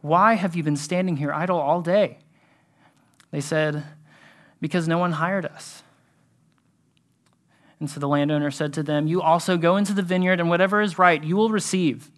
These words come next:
So when evening had come, the owner of the vineyard said to his steward, 'Call the laborers and give them their wages,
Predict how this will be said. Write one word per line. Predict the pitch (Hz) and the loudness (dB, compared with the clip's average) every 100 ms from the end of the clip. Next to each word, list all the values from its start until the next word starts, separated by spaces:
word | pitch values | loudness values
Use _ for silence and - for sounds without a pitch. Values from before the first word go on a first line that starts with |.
| _ _ _ _ _ _ _ _ _ - - | _ _ _ _ _ _ _ _ _ -20 -4
So | 170 | 0
when | 165 | 0
evening | 160 160 175 190 | 0 0 2 0
had | 190 185 | 0 -2
come, | - 156 127 131 - _ _ - - | 2 2 2 -4 -10 _ _ -20 -4
the | 170 | 0
owner | 170 175 | 4 4
of | 196 | 4
the | 185 | 2
vineyard | 160 151 147 147 156 - | 0 2 2 0 -6 -12
said | - 156 156 | -4 -2 -2
to | 170 | -4
his | 160 | -8
steward, | 156 147 135 135 | -8 -6 -6 -6
'Call | - 208 | 2 2
the | 214 | 4
laborers | 196 185 180 180 185 190 - - - | 4 2 4 2 0 -4 -12 -20 -10
and | 165 147 | -4 0
give | 160 156 | 0 2
them | 160 | 2
their | 165 151 | 2 2
wages, | 131 127 135 156 - | -2 -4 -10 -12 -18